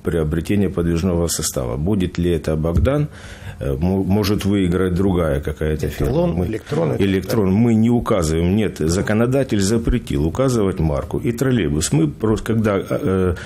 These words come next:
Speaker 1: на депутатских комиссиях оговаривали, это было тип подвижного состава, какой мы можем купить. Это может быть не, э, «Шкода», а идентичный «Шкоде» подвижной состав.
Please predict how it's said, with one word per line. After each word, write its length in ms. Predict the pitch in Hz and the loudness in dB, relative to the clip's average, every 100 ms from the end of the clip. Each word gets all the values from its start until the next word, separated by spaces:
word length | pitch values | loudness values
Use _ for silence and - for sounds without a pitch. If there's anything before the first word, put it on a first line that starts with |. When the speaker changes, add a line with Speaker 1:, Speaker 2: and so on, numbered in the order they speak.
| - - | -14 -4
Speaker 1:
на 120 | 92 | -2
депутатских 680 | 92 95 101 104 90 - 90 | 0 0 0 0 -2 -2 -2
комиссиях 560 | 98 95 90 - 76 85 | 0 2 2 0 -2 0
оговаривали, 580 | 101 139 180 156 120 107 | 0 2 2 2 2 0
это 360 | - 82 78 - | 0 0 -2 -4
было 540 | - 85 101 95 80 - - - - - | -6 0 2 2 0 -4 -16 -18 -16 -4
тип 260 | 147 143 - | -2 0 0
подвижного 500 | - 80 82 92 80 | 2 2 0 0 0
состава, 460 | 73 78 - 151 107 | 0 -2 0 0 0
какой 260 | 80 76 90 | -2 -2 0
мы 80 | |
можем 340 | 85 78 78 80 | 2 0 0 0
купить. 320 | - - 73 | -2 -4 -2
Это 160 | 117 123 | 0 2
может 340 | 123 113 110 | 2 2 2
быть 240 | 98 101 95 | 0 -2 0
не, 300 | 98 95 92 | 2 2 2
э, 500 | 80 82 82 80 78 | 2 2 2 2 0
«Шкода», 520 | - - 78 71 67 - - - | -2 -2 -2 -2 -4 -10 -20 -8
а 260 | 80 87 87 | -4 -2 -2
идентичный 800 | 92 95 95 92 92 85 - 78 | 0 0 2 0 0 0 0 0
«Шкоде» 420 | 78 - 73 69 | -2 -4 -4 -2
подвижной 500 | 71 71 73 73 73 | -4 -2 0 0 0
состав. 420 | - 73 - 62 | -2 -4 -4 -8